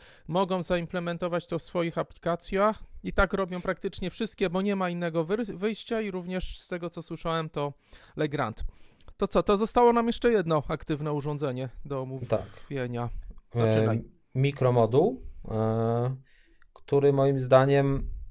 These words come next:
Speaker 2: jest chyba takim najbardziej kontrowersyjnym urządzeniem, jeśli chodzi o Legranda, e,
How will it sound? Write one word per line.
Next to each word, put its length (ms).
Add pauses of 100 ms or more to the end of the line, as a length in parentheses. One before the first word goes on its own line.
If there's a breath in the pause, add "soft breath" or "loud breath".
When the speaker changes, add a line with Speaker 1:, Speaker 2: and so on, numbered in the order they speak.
(840)
Speaker 2:
jest 260
chyba 240
takim 260
najbardziej 380
kontrowersyjnym 800
urządzeniem, 500
jeśli 220
chodzi 260
o 40
Legranda, 680 (500 soft breath)
e, 500